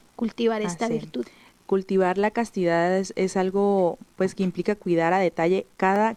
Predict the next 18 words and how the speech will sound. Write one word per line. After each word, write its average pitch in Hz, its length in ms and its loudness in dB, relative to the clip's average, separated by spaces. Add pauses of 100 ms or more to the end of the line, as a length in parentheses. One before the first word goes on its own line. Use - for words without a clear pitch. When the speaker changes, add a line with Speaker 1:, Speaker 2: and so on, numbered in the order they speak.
Speaker 2:
cada 202 240 2
cosita, 160 420 -6
como 160 240 -8
decías 170 460 -6
tú, 165 120 -4
todo 170 200 0
lo 165 140 -2
que 170 100 -4
vemos, 196 280 -2
todo 165 140 -2
lo 170 100 -2
que 185 80 -10
sentimos, 180 440 -6
pero 190 160 -2
especialmente 190 640 -4 (360)
aquello 196 380 0
que 208 140 -2
oímos, 202 480 0